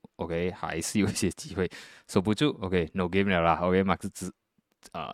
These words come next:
持续的跌，OK，我们就会看，呃，三十千或者是 below 三十千的 level。OK，这是 Dow Jones 啊。OK，接下来就是S and P weekly point of view，反弹失败。OK，也是可以看到呢，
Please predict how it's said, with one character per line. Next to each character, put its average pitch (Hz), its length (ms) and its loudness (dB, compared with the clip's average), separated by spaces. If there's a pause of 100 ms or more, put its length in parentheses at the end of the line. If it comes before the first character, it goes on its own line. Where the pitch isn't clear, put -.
持 90 220 -6
续 - 180 0
的 98 120 2
跌， 135 260 2
OK， 82 260 -2
我 90 120 0
们 80 160 -8
就 107 100 -2
会 107 80 2
看， 113 300 -4 (400)
呃， - 140 -10
三 139 200 2
十 127 120 2
千 123 220 0
或 120 340 4
者 - 160 -4
是 - 120 -8
below 92 320 -2
三 98 180 -4
十 85 120 -6
千 85 180 -10
的 78 100 -10 (220)
level。 82 440 -2
OK， 139 180 -2
这 151 180 0
是 127 60 -6
Dow 87 280 -2
Jones 92 300 -2
啊。 - 60 -4
OK， 135 200 0
接 131 140 2
下 151 100 4
来 117 120 6
就 110 120 -4
是 117 220 -4
S - 200 -2
and 82 140 -6
P 85 160 -2
weekly 117 480 2
point 143 180 4
of 98 100 2
view， 160 200 6 (580)
反 87 180 2
弹 95 220 2 (100)
失 - 240 -2
败。 92 220 4
OK， 104 440 6
也 87 80 4
是 107 120 0
可 110 100 2
以 101 60 2
看 113 140 0
到 120 140 2
呢， 95 160 2